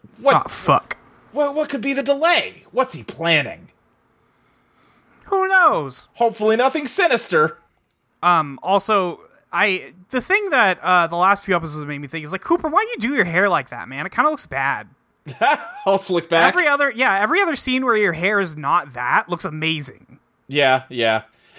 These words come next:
Speaker 1: And especially, it doesn't look good now that he's wearing flannel all the time.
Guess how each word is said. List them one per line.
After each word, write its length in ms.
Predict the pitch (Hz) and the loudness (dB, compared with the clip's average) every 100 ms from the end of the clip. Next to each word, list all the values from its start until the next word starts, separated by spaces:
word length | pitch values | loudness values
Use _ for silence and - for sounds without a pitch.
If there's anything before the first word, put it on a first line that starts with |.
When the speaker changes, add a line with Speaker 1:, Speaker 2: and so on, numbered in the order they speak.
| - | -4
Speaker 1:
And 80 | 240 | -4
especially, 760 | - 339 - 294 254 220 202 _ | 0 0 0 0 0 0 -2 _
it 180 | 196 196 | -2 2
doesn't 320 | 247 262 208 | 2 2 0
look 220 | 247 247 | 0 0
good 260 | 180 208 180 | 0 0 2
now 180 | 185 185 | 2 2
that 120 | 180 | 2
he's 220 | 165 170 | 0 -2
wearing 240 | 156 160 135 | 0 0 0
flannel 440 | - 135 107 98 | -4 -2 0 -2
all 140 | 90 92 | -4 -4
the 100 | 101 | -6
time. 400 | - 104 95 | -4 -2 0